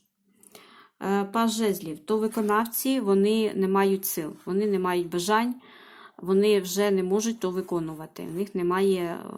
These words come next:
це паж вогню, від-, це виконавці, вони не можуть нічого ро-, зробити, бо в них, мабуть, там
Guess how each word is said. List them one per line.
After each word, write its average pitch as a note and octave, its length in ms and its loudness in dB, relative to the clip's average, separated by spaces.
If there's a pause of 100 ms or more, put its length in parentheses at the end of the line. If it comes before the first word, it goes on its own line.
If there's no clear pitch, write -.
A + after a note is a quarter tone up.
(300)
це F3+ 380 -2 (200)
паж F#3 240 0
вогню, G3+ 400 0
від-, F3 240 -6
це F3+ 160 -2
виконавці, F3+ 640 -2
вони E3+ 240 -2
не A3+ 100 2
можуть F#3 380 -2
нічого E3+ 300 -8
ро-, E3+ 160 -8
зробити, F3+ 380 -4
бо F#3+ 120 -6
в E3+ 40 -4
них, F3+ 240 -4
мабуть, F3+ 380 -2
там F3 220 -2